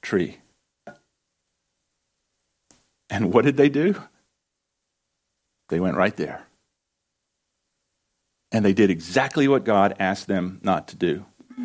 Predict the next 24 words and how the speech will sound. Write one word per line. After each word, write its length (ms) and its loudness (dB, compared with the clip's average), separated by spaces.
You 240 4
and 80 4
I, 520 4
uh, 140 -8
are 140 -8
struggling 500 -2
with 140 -4
the 80 -12
same 500 -2
thing 480 -4
today. 400 -6
Same 240 0
thing. 300 -10
But 120 0
God 280 4
promised, 460 0
If 220 -2
you 140 -2
choose 600 2
to 140 -2
live 420 4
by 380 4
my 180 -6
principles, 580 -10